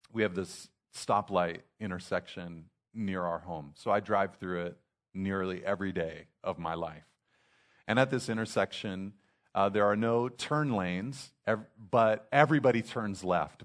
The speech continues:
Both directions, everybody turns left. So there's no turn lane,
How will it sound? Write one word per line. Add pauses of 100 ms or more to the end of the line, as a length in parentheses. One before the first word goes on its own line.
Both
directions, (320)
everybody
turns
left. (840)
So
there's
no
turn
lane,